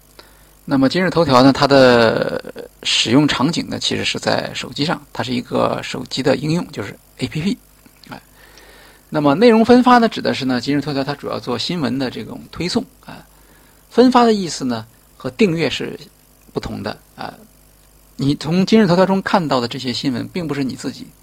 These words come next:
订阅的，而是今日头条根据你个人的这个兴趣为你推荐的。那么内容分发是什么意思？内容分发指的是说它不做内容生产，哎，也就是说，今日头条给我们推荐的这些新闻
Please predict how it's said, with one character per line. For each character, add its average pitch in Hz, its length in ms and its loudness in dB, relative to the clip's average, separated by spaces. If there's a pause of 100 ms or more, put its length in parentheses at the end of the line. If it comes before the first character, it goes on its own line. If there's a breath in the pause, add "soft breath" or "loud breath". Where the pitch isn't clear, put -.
(120)
订 127 220 -4
阅 - 60 -12
的， - 80 -16 (640)
而 123 160 -4
是 143 260 -8
今 175 220 -10
日 170 60 -8
头 156 120 -10
条 147 140 -4
根 180 320 -6
据 165 160 -8
你 123 260 -8
个 156 160 0
人 117 160 -2
的 123 140 -4
这 127 100 -10
个 120 80 -10
兴 156 240 -4
趣 - 200 -10 (500 soft breath)
为 131 140 0
你 - 100 -8
推 - 180 -12
荐 - 140 -12
的。 - 80 -20 (1300 soft breath)
那 - 100 -4
么 175 80 0
内 240 140 8
容 226 160 8
分 214 160 0
发 208 180 4
是 151 140 -6
什 139 100 -2
么 135 80 -2
意 160 120 -4
思？ 151 200 -4
内 190 120 -2
容 190 100 0
分 190 80 0
发 190 140 2
指 180 160 -8
的 123 80 -4
是 147 120 -10
说 143 220 0
它 196 160 -4
不 - 160 -6
做 214 160 2
内 202 100 -2
容 190 140 -4
生 240 180 0
产， - 140 -10 (400)
哎， 135 140 -4
也 127 80 -2
就 160 100 -6
是 226 60 -4
说， 226 240 0 (640 soft breath)
今 233 160 2
日 233 60 4
头 202 80 6
条 208 100 8
给 202 140 4
我 180 120 6
们 110 140 -2
推 151 180 -6
荐 165 80 0
的 151 80 2
这 143 80 0
些 139 140 -2
新 151 220 -4
闻 123 200 -2